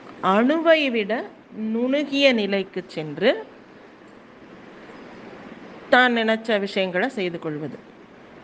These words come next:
சித்தர்கள் எல்லாருமே கூட இந்த சித்திகள் எல்லாம் எதுக்கு யூஸ் பண்ணாங்க அப்படின்னு பார்த்தா, மூலிகைகள் பறிக்கிறதுக்காக இருக்கலாம், மனித குலத்தை உய்ய வைக்கிறதுக்காக இருக்கலாம்,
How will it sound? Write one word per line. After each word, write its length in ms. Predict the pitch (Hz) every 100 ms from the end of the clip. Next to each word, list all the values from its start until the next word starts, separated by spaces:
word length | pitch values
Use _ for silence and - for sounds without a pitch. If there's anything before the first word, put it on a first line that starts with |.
| -
சித்தர்கள் 640 | - 262 240 240 381 339
எல்லாருமே 560 | 294 262 254 247 240 247
கூட 420 | 240 196 180 226 - - - - -
இந்த 220 | 262 240
சித்திகள் 500 | 233 240 214 285 254
எல்லாம் 240 | 220 226
எதுக்கு 480 | 226 202 302 - 254
யூஸ் 180 | 226 220
பண்ணாங்க 360 | 220 190 185 190
அப்படின்னு 280 | 170 170 170 170
பார்த்தா, 380 | 156 - 202 349 - - - - - - - - - - - - - - -
மூலிகைகள் 760 | 254 302 302 269 262 220 196
பறிக்கிறதுக்காக 600 | 190 175 190 175 170 170
இருக்கலாம், 540 | 165 - 160 165 247 - - - - - - - - - - - -
மனித 400 | 214 220 269 277
குலத்தை 440 | 269 214 208 208
உய்ய 420 | 202 220 240 262 269
வைக்கிறதுக்காக 680 | 226 - 190 175 175 170
இருக்கலாம், 560 | 170 165 170 165 196 269